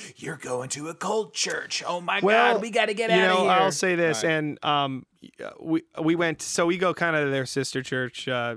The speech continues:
Speaker 2: East Lake, and we've just started going, and, uh, they've gone through a, a similar trans-, transition as Grace Point. And actually, the, the second time we went to East Lake, uh, um,
Speaker 3: I'm offended
Speaker 2: Stan
Speaker 3: you said sister. I think you should say they church.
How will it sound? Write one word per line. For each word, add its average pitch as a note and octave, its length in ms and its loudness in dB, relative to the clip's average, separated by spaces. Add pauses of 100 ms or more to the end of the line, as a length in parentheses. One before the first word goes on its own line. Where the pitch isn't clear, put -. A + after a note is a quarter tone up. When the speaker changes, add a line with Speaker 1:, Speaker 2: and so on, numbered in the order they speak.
Speaker 2:
East - 320 -10
Lake, A#2+ 320 -10 (220)
and A#2+ 220 -14 (180)
we've C3 100 -10
just B2 220 -16 (160)
started B2 320 -6
going, A#2+ 360 -10
and, A#2 300 -16
uh, A#2 260 -12 (640)
they've D3+ 180 2
gone D3+ 160 2
through C#3 200 0 (100)
a, C#3 60 4
a C3 60 0
similar D#3 280 0
trans-, C3+ 400 -4
transition C3 680 -4
as B2 240 -6
Grace B2 260 -6
Point. B2+ 240 -6
And C#3+ 120 0
actually, D3+ 340 0
the, C3 140 -2 (120)
the C3+ 240 0
second E3+ 420 -2
time D3+ 180 -2
we D3 80 0
went C3+ 140 -4
to G#2+ 60 -8
East C#3 220 -4
Lake, C3 260 -4 (540)
uh, B2 320 0 (460)
um, B2+ 400 -2 (120)
Speaker 3:
I'm D3 120 -4
offended C#3+ 340 0
Speaker 2:
Stan E3+ 300 2
Speaker 3:
you C3+ 80 4
said A2+ 80 -2
sister. A#2+ 420 -4
I A2 60 0
think A#2 160 -2
you G#2+ 60 -4
should F#2 120 -12
say G2+ 200 0
they G#2+ 260 2
church. F#2+ 420 -8